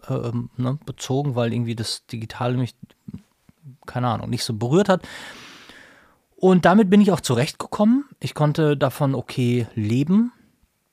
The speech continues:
Das Problem war immer so ein bisschen, dass ich schon seit zwei, also dass ich seit zweitausendsechzehn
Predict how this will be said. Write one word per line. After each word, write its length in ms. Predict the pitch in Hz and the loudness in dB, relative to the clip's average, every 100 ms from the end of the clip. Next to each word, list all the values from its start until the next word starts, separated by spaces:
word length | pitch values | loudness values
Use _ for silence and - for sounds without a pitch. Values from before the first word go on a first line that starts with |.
| _ - | _ -20
Das 120 | - | -20
Problem 400 | - 131 135 202 | -2 0 2 4
war 100 | 214 | 2
immer 200 | 151 170 | 2 0
so 80 | 160 | 0
ein 80 | 143 | 0
bisschen, 260 | 156 175 | 0 0
dass 140 | 156 135 | -2 -2
ich 200 | 135 - | -6 -4
schon 200 | - 139 | -2 0
seit 220 | 143 143 | 0 0
zwei, 340 | - 147 143 - | -2 0 0 -4
also 220 | 143 131 | -6 -4
dass 160 | 123 120 | -2 -2
ich 120 | 120 | 0
seit 220 | 139 180 | 2 2
zweitausendsechzehn 1040 | - 175 165 147 131 139 - - 151 147 | 0 -2 0 0 0 -2 -6 -2 0 -2